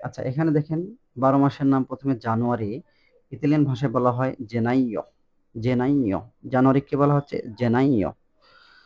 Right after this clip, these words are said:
আপনারা যদি আমার ক্লাসটা যদি খুব মনোযোগ সহকারে দেখেন, এখানে মুখস্থ হয়ে যাবে, জেনাইয়ো বলা হচ্ছে, জেনাইয়ো। আচ্ছা, তারপর হচ্ছে ফেব্রুয়ারি, ফেব্রাইয়ো, ফেব্রাইয়ো। ফেব্রুয়ারি বলতেছে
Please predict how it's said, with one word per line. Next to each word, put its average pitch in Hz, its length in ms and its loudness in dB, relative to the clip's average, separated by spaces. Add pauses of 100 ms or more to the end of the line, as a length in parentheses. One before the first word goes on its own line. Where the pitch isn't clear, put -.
(240)
আপনারা 139 440 0
যদি 143 180 0
আমার 147 180 2
ক্লাসটা 139 400 -4
যদি 139 200 -4
খুব 135 200 -4
মনোযোগ 131 360 0
সহকারে 117 360 -8
দেখেন, 113 480 -6
এখানে 123 300 -10
মুখস্থ 113 400 -10
হয়ে 110 120 -8
যাবে, 101 300 -8 (720)
জেনাইয়ো 117 520 4
বলা 78 220 0
হচ্ছে, 110 340 -12
জেনাইয়ো। 113 800 -2 (680)
আচ্ছা, - 200 -8
তারপর 127 200 0
হচ্ছে 143 160 0
ফেব্রুয়ারি, 139 680 4 (560)
ফেব্রাইয়ো, 113 800 -2 (480)
ফেব্রাইয়ো। 104 720 -2 (920)
ফেব্রুয়ারি 135 340 0
বলতেছে 135 560 -6